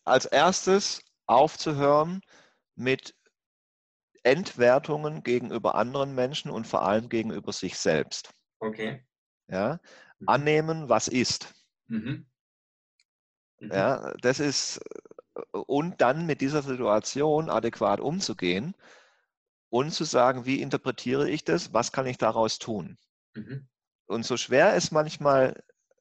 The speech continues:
Speaker 1: äh, scheint, je nachdem, wie, wie tief solche Schicksalsschläge sind, desto länger braucht man vielleicht, darin etwas zu erkennen,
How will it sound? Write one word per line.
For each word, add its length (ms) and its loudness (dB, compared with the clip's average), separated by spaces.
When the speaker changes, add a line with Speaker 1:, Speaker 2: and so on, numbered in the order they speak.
Speaker 1:
äh, 320 2
scheint, 640 2
je 120 -2
nachdem, 400 -2
wie, 320 -2
wie 220 -10
tief 420 -8
solche 280 -6
Schicksalsschläge 720 0
sind, 420 0
desto 220 2
länger 280 4
braucht 280 4
man 120 -2
vielleicht, 800 2
darin 320 4
etwas 320 -2
zu 100 -4
erkennen, 720 0